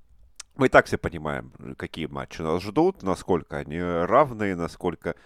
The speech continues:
любая <laughs> аналитика, по сути, может здесь, э, может быть, даже и лишней быть. Скорее, просто надо смотреть футбол, наслаждаться. Тут,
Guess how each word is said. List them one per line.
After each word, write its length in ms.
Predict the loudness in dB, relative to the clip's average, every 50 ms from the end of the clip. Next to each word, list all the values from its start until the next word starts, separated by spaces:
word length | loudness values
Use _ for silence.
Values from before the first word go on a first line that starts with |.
| -20 -20 _ _ _ _
любая 420 | -6 -4 -4 0 0 2 2 2
<laughs> 20 | 0
аналитика, 560 | -2 -2 -2 -2 -2 -4 -4 -4 -4 -4 0
по 120 | 0 0
сути, 400 | 0 2 0 -2 -2 -2 -6 -8 -8 -12 -20 -20 -20 -20 _
может 420 | -4 0 0 2 2 0 -2 -6 -8
здесь, 420 | -10 -6 -4 -2 -2 -2 -4 -6 -8
э, 260 | -8 -6 -4 -4 -6 -8
может 260 | -8 -10 -10 -10 -12
быть, 80 | -14 -12
даже 240 | -10 -10 -8 -8 -8
и 20 |
лишней 340 | -6 -6 -6 -6 -6 -6 -8
быть. 240 | -8 -8 -10 -12 -12 _ _ _ _ -20 -20 -20 _
Скорее, 460 | _ -14 -10 -8 -6 -4 -4 -4 -4 -6 -10 -18 _ -20 -14 _
просто 280 | -2 -2 -2 0 -2
надо 160 | -4 -2 -4
смотреть 280 | -6 -4 -4 -4 -4 -4
футбол, 340 | -4 -8 -8 -2 0 0 0
наслаждаться. 640 | 0 -2 -4 -6 -8 -4 0 0 0 0 0 -4 -6
Тут, 280 | -4 -6 -8 -8 -10